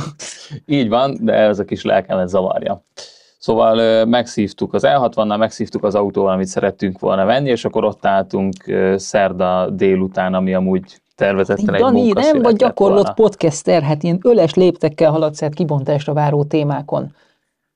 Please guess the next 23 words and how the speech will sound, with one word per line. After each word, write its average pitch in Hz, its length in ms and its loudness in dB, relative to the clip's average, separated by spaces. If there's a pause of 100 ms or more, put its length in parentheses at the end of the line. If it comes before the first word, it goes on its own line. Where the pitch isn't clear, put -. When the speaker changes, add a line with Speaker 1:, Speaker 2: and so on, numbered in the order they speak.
(240)
Speaker 2:
Hogy 247 200 4
nem 202 140 4
sikerült 147 400 0
autót 131 300 0
vásárolni? - 600 -12 (400)
Speaker 1:
Szar 92 280 -2
volt. - 380 -12 (320)
Speaker 2:
<laughs> 226 1700 -2
Speaker 1:
Kifejtettem, 120 680 0
nem, 147 140 0
az 139 180 2
volt, 139 200 2
Speaker 2:
Kérlek, 233 220 4
Speaker 1:
hogy 185 120 4
Speaker 2:
magyarul, 170 160 4 (140)
nem, 226 40 4
nem, 214 140 2 (160)
nem, 143 140 -2
részleteket 175 540 0
akarunk. 139 300 -4
Hogy 170 200 0
mentetek 143 480 -2
oda? 143 400 2